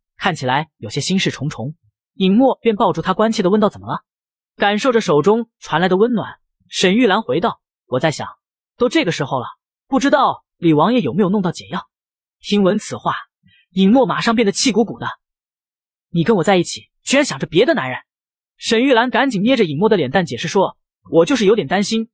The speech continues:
试验大将军的毒，那也不行。”尹墨满含醋意地说道，然后把他壁咚到床上：“你只能想着我，知道了吗？”沈玉兰赶紧表示自己知道了，心想这人的占有欲还真是超出了自己的想象啊。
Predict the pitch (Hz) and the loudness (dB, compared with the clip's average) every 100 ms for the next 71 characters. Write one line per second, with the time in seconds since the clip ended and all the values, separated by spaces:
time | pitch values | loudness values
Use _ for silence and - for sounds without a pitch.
0 | _ - 262 220 202 185 269 262 170 123 | _ -2 2 2 0 -2 -2 -2 -4 -4
1 | 165 - _ _ - 302 180 170 170 160 | -8 -10 _ _ -4 -2 -2 -4 -8 -8
2 | _ _ _ _ _ - 220 262 262 175 | _ _ _ _ _ -2 2 4 4 2
3 | 156 190 220 294 226 160 185 180 151 - | 0 -4 -2 0 0 0 0 0 -2 -6
4 | _ _ _ 151 175 190 120 113 170 247 | _ _ _ -4 0 -2 -2 -6 -4 -4
5 | 143 185 214 139 - 117 156 - _ _ | -2 -2 -4 -6 -10 -10 -8 -10 _ _
6 | _ 226 185 190 - 135 117 180 147 113 | _ 0 2 0 0 -2 0 0 2 -2
7 | - - _ _ _ - 220 220 170 147 | -8 -18 _ _ _ -4 0 0 -2 -4
8 | - _ _ - 233 262 247 254 247 254 | -12 _ _ -2 2 4 4 2 2 0
9 | 269 208 135 196 175 117 185 214 151 - | 2 0 0 -2 -2 -2 0 0 0 -6
10 | _ _ _ _ - 180 160 110 113 _ | _ _ _ _ -4 -2 0 -4 -8 _
11 | _ 269 214 226 247 165 113 165 165 110 | _ -2 0 2 0 0 -2 -2 -2 -4
12 | _ _ 196 202 277 240 - 208 208 170 | _ _ -4 0 2 2 0 0 0 -2
13 | - 135 - - 190 175 | -4 -6 -8 -8 -6 -6